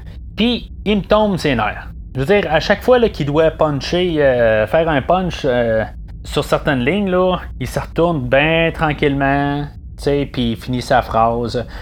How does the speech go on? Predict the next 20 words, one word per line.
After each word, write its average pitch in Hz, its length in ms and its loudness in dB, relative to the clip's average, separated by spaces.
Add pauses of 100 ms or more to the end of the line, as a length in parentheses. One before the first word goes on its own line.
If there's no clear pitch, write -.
(280)
OK, 139 160 2 (640)
ça - 160 2
a 208 40 6
l'air 233 220 4
que - 80 2
l'acteur 185 420 2
était 156 220 4
malade 131 640 2 (320)
pendant 127 220 2
cette 123 180 0
scène-là. 123 520 0 (420)
OK, 139 240 2 (400)
puis 190 260 0
ils 143 80 2
ont 139 120 4
pas, 175 120 2
euh, 139 500 4
redoublé, 131 480 0
là, 135 160 2
le, 107 400 2